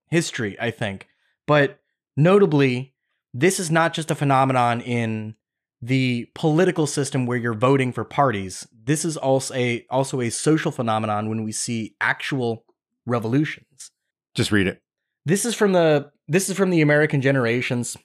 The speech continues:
Speaker 1: This is from the Politics of American Generations, How Age Affects Attitudes and Voting Behavior from Pew Research Center. As one famous longitudinal study of Bennington College women put it,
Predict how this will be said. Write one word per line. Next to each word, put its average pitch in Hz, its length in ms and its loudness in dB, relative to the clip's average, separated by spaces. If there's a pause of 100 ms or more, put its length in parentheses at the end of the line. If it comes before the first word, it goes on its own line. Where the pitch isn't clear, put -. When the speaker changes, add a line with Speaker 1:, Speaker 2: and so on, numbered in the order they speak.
(600)
Speaker 1:
This 160 200 0
is 202 80 -4
from 190 160 2
the 160 80 4
Politics 151 500 2
of 131 180 -2
American 127 400 0
Generations, 110 720 -2 (460)
How 156 240 2
Age 147 180 4
Affects 135 340 -2
Attitudes 127 540 -2
and 120 180 -2
Voting 131 300 2
Behavior 113 460 -2
from 110 500 -2
Pew 175 320 -2
Research 143 480 -2
Center. 104 320 -4 (440)
As 123 200 0
one 185 180 2
famous 175 380 -2
longitudinal 147 640 0
study 117 380 -2
of 107 260 -2
Bennington 131 420 0
College 123 560 -2 (460)
women 185 340 2
put 143 220 2
it, 117 180 -4